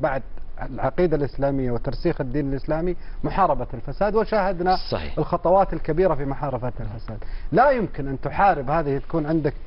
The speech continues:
Speaker 1: مبدئين، لا يمكن لهذه الحكومة أن تحارب الفساد على أعلى المستويات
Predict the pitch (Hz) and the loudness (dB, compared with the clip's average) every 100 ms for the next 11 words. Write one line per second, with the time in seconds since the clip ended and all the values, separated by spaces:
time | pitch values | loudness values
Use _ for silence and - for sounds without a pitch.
0 | - - 147 143 131 165 151 139 190 175 | -6 -2 0 0 0 0 0 2 2 2
1 | - 151 139 151 190 165 139 147 - 131 | -2 -2 0 2 2 2 -2 -2 -2 0
2 | 131 - 120 185 214 196 175 170 156 151 | 0 -2 0 2 2 2 0 0 -2 -2
3 | 123 165 170 190 185 180 185 - 180 208 | 0 0 2 0 0 0 0 2 2 4
4 | 233 | 2